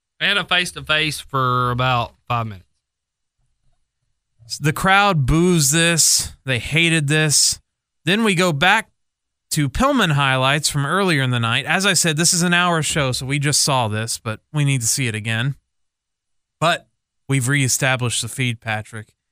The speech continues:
Speaker 2: It's time to go back Pillman is being held back by his friends who have recovered from being beaten the shit out of. They can now hold him back. A man with one leg, I guess they can hold him back.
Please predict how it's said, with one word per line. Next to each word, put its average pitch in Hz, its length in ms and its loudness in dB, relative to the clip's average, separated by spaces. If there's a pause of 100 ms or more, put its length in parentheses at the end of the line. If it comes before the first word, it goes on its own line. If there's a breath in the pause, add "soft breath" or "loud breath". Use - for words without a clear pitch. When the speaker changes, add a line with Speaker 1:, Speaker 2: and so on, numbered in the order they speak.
(160)
Speaker 2:
It's 117 160 -6
time 147 260 0
to 143 60 0
go 143 180 -2
back 131 480 -2 (1400)
Pillman 220 340 0
is 131 120 -4
being 165 220 -2
held 202 220 -2
back 185 260 0
by 156 160 0
his 135 120 -2
friends 165 480 -2 (320 soft breath)
who 185 120 4
have 160 120 2
recovered 190 480 -2
from 156 180 -4
being 165 440 0
beaten 214 300 -2
the 151 80 0
shit 220 300 0
out 135 220 2
of. 120 320 -2 (420)
They 170 120 0
can 165 140 -2
now 208 200 2
hold 190 300 0
him 185 180 0
back. 165 380 0
A 160 40 -2
man 175 300 2
with 139 140 -2
one 170 260 -2
leg, 170 300 0
I 135 80 0
guess 139 240 -2
they 143 100 -2
can 131 140 -2
hold 160 240 -2
him 160 200 0
back. 117 380 -2